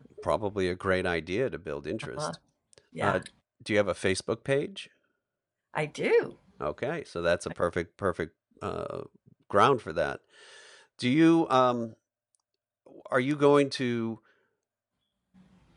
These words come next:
Speaker 1: when you, when you get ready to publish, are you looking at traditional publishing and trying to get yourself an agent and get yourself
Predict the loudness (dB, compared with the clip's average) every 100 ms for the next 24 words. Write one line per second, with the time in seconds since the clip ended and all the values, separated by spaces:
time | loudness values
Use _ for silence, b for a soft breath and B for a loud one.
0 | -20 -20 _ -2 0 0 0 0 2 -2
1 | -2 -8 -14 -2 0 2 2 0 0 0
2 | 2 -2 -4 -4 -4 -2 -4 -4 -2 -2
3 | -4 -4 -4 _ -18 -12 -4 -2 -2 -2
4 | -4 0 0 0 -4 -2 -2 -2 -4 -4
5 | -4 -4 -4 -6 -8 -6 -2 -2 -4 -4
6 | -2 -2 -4 -6 -6 -8 -8 -10 -6 -4
7 | -4